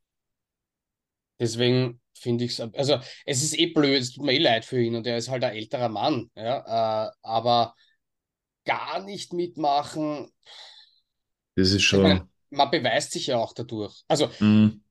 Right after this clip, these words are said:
Speaker 1: ich mein, so Leute wie die Kim Virginia, die ist halt nur dabei, weil die Leute sagen, sie freuen sich, dass, dass sie sich wieder, dass die wieder kreischt und so. Okay. Ähm, oder, oder, weißt du, Larissa Marold und so weiter. Es gibt ja genug, die da immer gewählt werden, weil die Leute sagen, <laughs> „Haha, derer machen wir was zu Fleiß, rufen wir an, damit die wieder in die Dschungelprüfung muss.“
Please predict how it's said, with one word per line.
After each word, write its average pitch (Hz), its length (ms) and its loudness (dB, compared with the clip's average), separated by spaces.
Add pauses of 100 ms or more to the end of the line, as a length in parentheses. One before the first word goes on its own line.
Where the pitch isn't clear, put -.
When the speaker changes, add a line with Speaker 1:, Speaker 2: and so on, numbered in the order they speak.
(140)
Speaker 1:
ich - 40 -20
mein, 143 140 4
so 151 100 2
Leute 131 300 4
wie 147 60 -2
die 143 140 -8
Kim 147 180 -4
Virginia, 151 480 2
die 143 180 -4
ist 139 120 -6
halt 139 160 0
nur 147 120 -4
dabei, 131 340 0
weil 131 100 0
die 143 100 -6
Leute 131 300 0
sagen, 131 280 -2
sie 147 120 -10
freuen 120 280 -2
sich, 127 180 -8
dass, 127 360 -4
dass 127 280 -4
sie 131 120 -6
sich 120 240 -10
wieder, 120 320 0
dass 117 180 -10
die 120 120 -6
wieder 117 160 -2
kreischt 95 320 -8
und 92 80 -12
so. 95 140 -12
Okay. 117 300 -10 (920)
Ähm, 131 500 2 (600)
oder, 139 320 2
oder, 131 340 2 (180)
weißt 123 200 -8
du, 131 140 0
Larissa 127 360 2
Marold 131 400 2
und 131 100 -2
so 123 60 -6
weiter. 123 140 2
Es 123 60 -8
gibt 131 180 -8
ja 147 60 -2
genug, 156 520 -4
die 123 120 -8
da 123 160 -4
immer 151 280 -4
gewählt 120 340 -6
werden, 131 280 -2
weil 110 200 -4
die 147 80 -8
Leute 120 280 -2
sagen, 123 260 -4
<laughs> - 20 -4
„Haha, 123 320 -2
derer 117 220 -2
machen 117 200 -2
wir 123 100 -2
was 127 120 -4
zu - 60 -16
Fleiß, 123 240 -4
rufen 131 200 -6
wir 110 100 -4
an, 113 100 -8
damit 120 240 -4
die 120 60 -6
wieder 117 160 -4
in 117 60 -4
die 117 80 -6
Dschungelprüfung 98 520 -12
muss.“ 82 140 -16